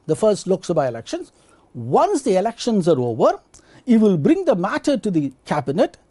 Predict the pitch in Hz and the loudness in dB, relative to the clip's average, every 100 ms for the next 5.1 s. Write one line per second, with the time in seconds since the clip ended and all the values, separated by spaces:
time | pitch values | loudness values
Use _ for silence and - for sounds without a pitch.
0 | _ _ - 135 190 - 156 - 160 160 | _ _ -8 -4 -4 -6 -12 -6 -6 -4
1 | 156 117 185 - _ 117 - - - _ | -4 -6 -12 -14 _ -14 -12 -16 -20 _
2 | _ _ _ _ _ _ _ _ _ _ | _ _ _ _ _ _ _ _ _ _
3 | - 220 170 220 330 - 240 196 214 202 | -8 -6 -2 0 -2 0 2 2 0 -2
4 | - 165 - 185 139 131 202 180 131 170 | -6 -6 -4 -2 -2 -6 -4 -4 -2 -4
5 | 226 | -4